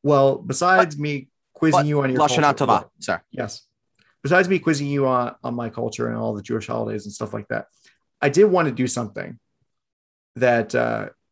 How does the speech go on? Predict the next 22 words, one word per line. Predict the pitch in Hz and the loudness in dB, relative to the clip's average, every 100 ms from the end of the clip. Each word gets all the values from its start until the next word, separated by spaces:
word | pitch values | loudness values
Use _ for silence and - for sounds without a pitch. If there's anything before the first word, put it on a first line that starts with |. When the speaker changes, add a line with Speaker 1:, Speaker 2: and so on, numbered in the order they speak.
| _ _ - | _ _ -4
Speaker 1:
I | 135 | -2
didn't | 135 | 0
tell | 135 | 0
you | 123 123 | -2 -2
about | 117 - | -4 -10
before | - 117 | -8 -6
we | 113 | -4
went | 117 | -4
on | 117 117 | -4 -4
air, | 113 101 | -6 -8
Speaker 2:
<laughs> | - | 0
Speaker 1:
but | 160 123 - _ _ _ _ _ _ _ _ _ _ _ _ - | 2 2 -2 _ _ _ _ _ _ _ _ _ _ _ _ -6
let's | 131 202 - | -2 -2 -2
talk | 202 196 | -2 0
about | 175 165 143 - - _ - | 2 2 4 0 -6 _ -16
the | 123 | -12
draft | 117 135 170 - | -4 -2 -2 -6
that | 110 | -12
we | 107 | -12
had | 104 - - | -12 -12 -12
last | - - - - | -12 -12 -16 -18
week. | - _ | -18 _